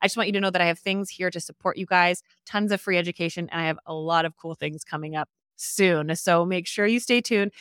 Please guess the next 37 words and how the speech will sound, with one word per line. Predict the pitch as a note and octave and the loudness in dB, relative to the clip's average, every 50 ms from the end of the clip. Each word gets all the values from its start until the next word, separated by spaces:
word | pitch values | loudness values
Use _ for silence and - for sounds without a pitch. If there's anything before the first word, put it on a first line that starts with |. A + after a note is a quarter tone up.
| - _ | -20 _
set | - - G#3+ F#3 | -2 0 0 2
an | G#3 | 2
alarm. | G#3 G3+ G3 F#3 F#3 F#3 - | 4 4 6 6 4 4 2
I | - F3+ | 2 2
always | F3+ F#3+ G3 G3+ | 4 2 2 0
go | - G#3 | -2 0
live | G3 F#3 F3+ F3+ F3 | 2 4 4 4 2
between | F3 - - E3+ C3+ - | 0 -8 -10 -12 -6 -2
eight | F#3 F#3+ | -2 0
and | D3 F#3+ | 0 0
eight | F#3 E3+ - | -2 -2 0
thirty. | - E3 E3 D#3+ E3 D#3+ - - | 0 0 0 0 -2 -4 -6 -6
It | - E3 | -8 -6
was | E3 E3 | -6 -6
kinda | - - - E3 D#3+ | -8 -8 -6 -4 -4
late | D3+ D3+ C#3+ G#2+ | -2 -4 -4 -6
this | - - - D3+ | -10 -16 -12 -10
morning | D3+ D3+ D3+ D3 D3+ | -10 -10 -10 -12 -12
'cause | - D#3 D3+ | -10 -6 -6
I | D3+ | -4
got | - D3+ D3 C#3+ - _ _ - | -2 0 -2 -2 -2 _ _ -12
a | - E3 | -10 -8
slow | - - - D#3+ D#3 D3+ D#3 | -8 -8 -4 -2 -2 -2 -2
start | D#3+ - - - C#3+ C#3+ - - | -4 -6 -4 -2 -2 -2 -2 -4
to | - F3 | -6 -6
the | D3+ D3+ | -4 -4
morning. | D3+ D#3 D3+ D3+ D#3+ E3 E3+ F3+ - - | -4 -6 -8 -4 -4 -2 -2 -2 2 6
But | A3 G3+ - | 8 8 8
I | - G3+ | 8 4
hope | G#3 G#3+ G3+ | 4 2 0
you | A3+ | 0
guys | A#3 A3+ A3 | 0 0 2
have | B3 A3+ | 2 0
a | A3 G3+ | 0 0
wonderful | F#3+ F#3+ F#3 F#3+ F#3+ F#3+ - G3+ | 0 0 2 0 0 -2 -2 -2
day. | F3+ F3+ E3+ E3+ F3+ G3+ A3 _ _ _ _ _ - | 2 2 4 4 4 4 2 _ _ _ _ _ 0
And | G#3+ A3 A3+ A#3+ A#3 | 2 4 4 2 0